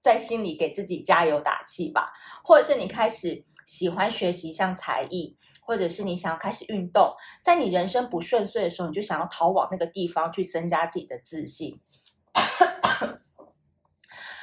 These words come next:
所以我觉得狮子座在二零二一年下半年开始， <coughs> 怎么讲到狮子座的时候喉咙好痒哦， <coughs> 讲得太激动了吧？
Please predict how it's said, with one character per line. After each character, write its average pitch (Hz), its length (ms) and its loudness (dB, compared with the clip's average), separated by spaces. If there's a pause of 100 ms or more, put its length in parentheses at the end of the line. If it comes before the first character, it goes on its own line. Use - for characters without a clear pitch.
(280)
所 - 180 2
以 - 20 2
我 381 160 4
觉 208 100 0
得 220 200 4
狮 285 220 -2
子 - 40 -6
座 240 160 4
在 240 100 4
二 247 280 4
零 180 240 -2
二 226 240 4
一 220 140 -8
年 180 200 -4
下 214 280 0
半 196 280 -2
年 151 160 -6
开 - 280 -6
始， - 340 -10 (200)
<coughs> 349 520 0 (1300)
怎 208 80 -10
么 226 60 -6
讲 214 140 6
到 208 60 4
狮 233 180 -2
子 180 80 -2
座 208 120 2
的 196 40 4
时 196 80 4
候 185 40 6
喉 170 220 4
咙 170 80 4
好 165 240 4
痒 185 320 4
哦， 180 100 -14 (2000)
<coughs> - 80 -18 (800)
讲 180 180 4
得 185 80 2
太 214 220 4
激 185 300 -6
动 175 240 4
了 - 100 -6
吧？ - 220 -2